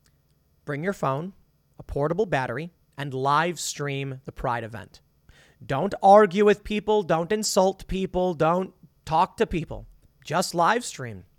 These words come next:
And I'll tell you what, when YouTube or Twitch, do it on Twitch, when they inevitably take your stream down for breaking their rules by showing explicit activities,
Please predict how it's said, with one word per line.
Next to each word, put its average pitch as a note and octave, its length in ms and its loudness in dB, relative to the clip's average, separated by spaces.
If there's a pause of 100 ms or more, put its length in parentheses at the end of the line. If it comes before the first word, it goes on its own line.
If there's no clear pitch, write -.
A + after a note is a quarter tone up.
(340)
And F3 100 -8
I'll F#3+ 60 -6
tell G#3 180 0
you E3+ 100 0
what, C#3 240 -4 (720)
when F3 260 2
YouTube B3 800 -2 (180)
or C#3+ 160 -6
Twitch, - 680 -2 (100)
do D#4+ 120 -2
it F#4 60 0
on D#4+ 120 0
Twitch, - 480 -6 (500)
when F3 200 -2
they B3 180 0
inevitably A3 540 2
take G3 280 -2
your F#3+ 160 2
stream F3 400 -4
down D3+ 300 -2
for D3+ 80 -2
breaking D3 320 -4
their D3 160 -2
rules C#3+ 260 0
by C#3+ 160 -2
showing D3 300 -4
explicit C#3+ 480 -6
activities, C#3+ 580 -8